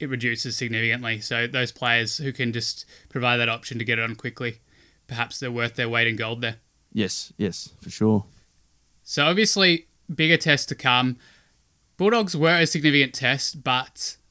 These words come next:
Speaker 1: I think they did have a few caveats. The fact that, you know, they made the grand final probably a week or two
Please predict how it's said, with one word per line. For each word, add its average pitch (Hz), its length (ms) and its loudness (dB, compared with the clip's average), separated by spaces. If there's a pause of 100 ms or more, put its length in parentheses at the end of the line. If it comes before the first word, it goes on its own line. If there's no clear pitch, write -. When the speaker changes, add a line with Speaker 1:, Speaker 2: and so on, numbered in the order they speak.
(180)
Speaker 1:
I 147 60 -4
think 196 240 -4
they 220 140 2
did 147 320 2 (240)
have 139 240 0
a 135 40 -2
few 131 180 -2
caveats. 120 500 0
The 123 60 -10
fact 131 300 0
that, 135 140 -4
you 131 60 0
know, 120 100 2
they 120 100 0
made 127 180 4
the 127 60 -4
grand 120 260 0
final 117 300 -2
probably 123 440 -2
a 123 80 -4 (420)
week 127 300 0
or 131 120 2
two 127 460 -2